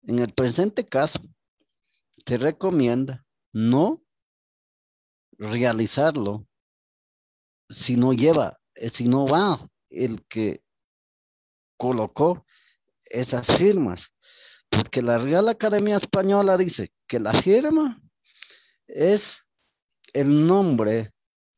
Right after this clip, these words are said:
escrito en forma ortográfica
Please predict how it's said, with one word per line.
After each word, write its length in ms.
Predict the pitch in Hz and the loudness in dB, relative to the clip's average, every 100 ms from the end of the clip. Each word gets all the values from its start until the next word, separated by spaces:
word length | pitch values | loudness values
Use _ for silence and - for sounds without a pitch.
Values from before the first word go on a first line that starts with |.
| _ _ _ _ _ | _ _ _ _ _
escrito 720 | - 139 - - 190 196 190 | -2 -2 -2 -8 -8 -2 0
en 80 | 151 | 2
forma 460 | - 180 190 180 156 | 2 0 0 -2 -2
ortográfica 1200 | 170 185 - - 196 180 190 165 117 - 90 - | 0 -2 -2 -2 0 2 2 0 -6 -12 -12 -14